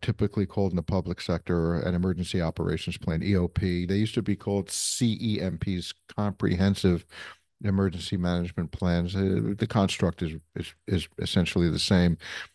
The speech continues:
And the, the structure of this is driven by fema guidance, s-, uh, Comprehensive Preparedness Guide, C P G one oh one. So I, I'm curious as, as to the playbooks. Um,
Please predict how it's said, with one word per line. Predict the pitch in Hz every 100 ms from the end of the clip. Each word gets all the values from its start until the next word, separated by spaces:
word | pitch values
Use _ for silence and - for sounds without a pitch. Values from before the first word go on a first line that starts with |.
| _ -
And | 107
the, | 120 123 120 -
the | 113 120
structure | 110 - 147 143 - 110
of | 98
this | 92 -
is | 87
driven | 98 95 92 90
by | 87 87
fema | - 110 95 92 82 _
guidance, | 92 87 85 80 - -
s-, | -
uh, | - 78 85 - - - _ _ _ _ - - _ -
Comprehensive | 101 - 92 92 - 92 -
Preparedness | 90 - 92 87 82
Guide, | - 80 78 -
C | - 104
P | 104
G | 85
one | 85 82
oh | 78
one. | 82 80 78 76 - - - -
So | - - -
I, | 110 98
I'm | 113 107
curious | - 139 139 123 104 -
as, | - 92 85 - -
as | 90
to | -
the | 87
playbooks. | - 95 87 82 82 - - _ _
Um, | 90 90